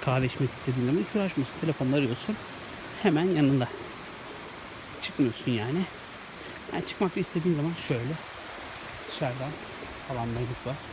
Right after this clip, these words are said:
Ya alanları var. Böyle değil tabii onların. O alanlardan şey. Sadece burada dikkat etmeniz gereken yürüdüğün zaman yukarıdan bir şey düşmesi veya sizin aşağı düşmesi şöyle mesela olduğu gibi.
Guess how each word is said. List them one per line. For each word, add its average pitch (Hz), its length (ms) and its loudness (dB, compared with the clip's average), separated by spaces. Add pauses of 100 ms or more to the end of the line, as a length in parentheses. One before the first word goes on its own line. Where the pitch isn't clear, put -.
(380)
Ya - 100 -4
alanları 127 520 4
var. 104 100 -2 (240)
Böyle 117 200 -2
değil 120 120 0 (100)
tabii 110 240 -2
onların. 113 320 -2 (1700)
O 190 40 4 (120)
alanlardan 120 680 -2
şey. 139 120 -2 (140)
Sadece 175 300 0
burada 165 220 2
dikkat 160 160 -2
etmeniz 147 460 4
gereken 143 340 4
yürüdüğün 135 640 6
zaman 139 260 2 (1160)
yukarıdan 139 420 2
bir - 40 -2
şey 127 200 0
düşmesi - 420 0
veya 147 220 2 (100)
sizin - 260 -2
aşağı 123 320 -2
düşmesi 110 300 -6 (100)
şöyle 92 200 -6
mesela - 280 -8 (260)
olduğu 113 380 -4
gibi. 147 140 -4